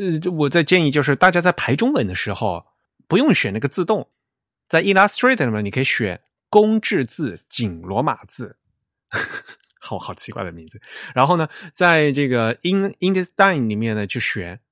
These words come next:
这个亮度仅罗马字，也就是说，只在罗马字，就是他们所谓的我们，其实就是仅在西文里面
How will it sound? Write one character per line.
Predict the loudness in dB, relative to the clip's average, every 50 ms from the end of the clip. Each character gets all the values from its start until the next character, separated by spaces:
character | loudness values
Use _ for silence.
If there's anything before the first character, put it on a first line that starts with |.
| _
这 | -10 -8 -6
个 | -6 -6 -6 -2
亮 | 2 2 2 4 4
度 | 2 0 0 _ _ _ _ _ _ _ _
仅 | -6 -4 -4 -6 -8 -10
罗 | -8 -4 -2
马 | -2 -2 -4 -6
字， | -12 -12 -12 -14 _ _ _ _ _ _ _ _ _
也 | -2 0 0
就 | 2
是 | 2
说， | 2 2 0 0 -4 -20 -20 -20 _ _ _ -6
只 | -2 0 0 0 0 -2
在 | -2 0 2 2 2 2 0 -2 -4 -8 _ _ _ _ _ -6
罗 | -2 0 0 2
马 | 0 0 -4 -6
字， | -8 -8 -6 -6 -6 -4
就 | -4 -4
是 | -4 -4 -6 -10 -10
他 | -4 -4 -2
们 | -2 -2
所 | -4 -6
谓 | -6 -6
的 | -6 -6
我 | -8
们， | -8 -8 -6
其 | -2 -2
实 | -2 0
就 | 0 0
是 | 0 0 -2
仅 | -2 -4 -2 -2 0
在 | 0 0 0 0
西 | 0 -2 -4 -4 -2 0 0 0 0
文 | 0 0 0 0
里 | -2 -4
面 | -4 -4 -4 -4 -4 -8